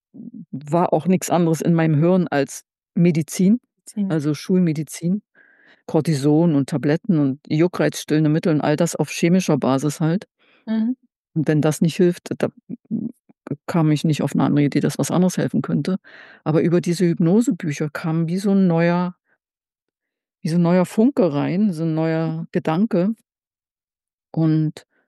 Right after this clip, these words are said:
Speaker 1: und ich habe das einfach ausprobiert. Ich dachte, ja, pf, ka-, kann ja nicht schaden. Ich hab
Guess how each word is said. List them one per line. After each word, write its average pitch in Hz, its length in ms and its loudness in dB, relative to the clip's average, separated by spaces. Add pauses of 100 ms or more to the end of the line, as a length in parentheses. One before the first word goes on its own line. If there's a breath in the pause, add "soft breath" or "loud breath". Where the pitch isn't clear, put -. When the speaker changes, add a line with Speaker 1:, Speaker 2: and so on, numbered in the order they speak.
(640)
Speaker 1:
und 190 140 4
ich 185 120 2
habe 190 140 2
das 190 160 0
einfach 165 260 0
ausprobiert. 160 580 -2
Ich 180 100 -6
dachte, - 320 -2
ja, 185 80 2
pf, - 200 -14
ka-, 151 160 -8
kann 175 180 0
ja 185 40 2
nicht 180 180 0
schaden. 180 360 0
Ich 160 140 -6 (120)
hab 170 140 -2